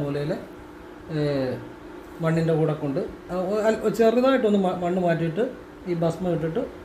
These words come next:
മൂടാം. ഓ, അധികം കുഴിക്കുകയൊന്നും വേണ്ട. അത് സൗകര്യമായ വെളുപ്പിനെയോ ആരും കാണാത്ത രീതിയിൽ ചെയ്യുക. കാണുന്നതുകൊണ്ട് കുഴപ്പമുണ്ടായിട്ടില്ല. കണ്ടു കഴിയുമ്പോൾ ആളുകൾ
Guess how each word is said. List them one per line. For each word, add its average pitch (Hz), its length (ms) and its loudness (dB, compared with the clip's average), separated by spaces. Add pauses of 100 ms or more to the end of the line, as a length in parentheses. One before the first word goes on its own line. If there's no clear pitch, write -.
മൂടാം. 143 280 2 (120)
ഓ, 175 160 0
അധികം 202 300 6
കുഴിക്കുകയൊന്നും 180 500 2
വേണ്ട. 139 160 -4 (560)
അത് 247 100 -2 (100)
സൗകര്യമായ 226 400 6
വെളുപ്പിനെയോ 214 440 4 (100)
ആരും 190 200 0
കാണാത്ത 190 360 4
രീതിയിൽ 170 300 2
ചെയ്യുക. 143 220 2 (220)
കാണുന്നതുകൊണ്ട് 202 400 2
കുഴപ്പമുണ്ടായിട്ടില്ല. 202 720 6 (840)
കണ്ടു 196 260 0
കഴിയുമ്പോൾ 202 400 4 (320)
ആളുകൾ 202 220 6